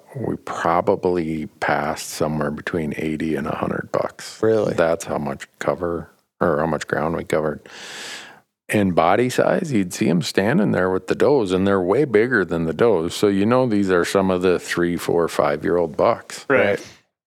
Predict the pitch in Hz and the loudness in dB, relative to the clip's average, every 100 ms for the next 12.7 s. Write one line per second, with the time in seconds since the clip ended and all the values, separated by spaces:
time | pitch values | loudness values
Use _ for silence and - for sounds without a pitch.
0 | _ - - - _ _ - 180 175 - | _ -6 -4 -6 _ _ -2 2 2 0
1 | - - - - - - _ - 160 151 | -10 -8 -8 -10 -16 -20 _ 2 4 4
2 | 160 165 165 165 - - _ _ _ - | 4 4 4 2 -2 -20 _ _ _ -4
3 | 139 143 131 117 110 - 110 110 123 113 | 0 2 2 2 0 0 -4 -2 0 2
4 | 104 104 107 113 107 107 - - _ _ | 2 0 -2 -2 0 0 -4 -20 _ _
5 | _ _ _ - 131 - 139 135 131 127 | _ _ _ 0 0 0 0 2 2 -2
6 | 123 123 117 135 - - 139 - 131 123 | -4 0 2 2 0 -6 -6 -2 -4 -2
7 | 127 120 131 - 131 135 165 135 - 131 | -2 0 -2 0 -2 -2 -2 -2 2 2
8 | 127 123 120 113 - - 123 113 117 110 | 4 2 0 -2 -2 0 -2 0 -2 0
9 | 104 117 110 - 110 107 101 110 101 117 | 0 2 0 2 -2 -2 0 -2 0 2
10 | 107 156 165 127 110 107 107 107 104 165 | 4 4 2 2 2 2 2 0 0 2
11 | 175 156 113 107 - - _ - 117 - | 2 2 2 -2 -4 -12 _ -6 -2 2
12 | 107 110 107 104 110 - 107 | 2 0 -2 -2 -4 -4 -6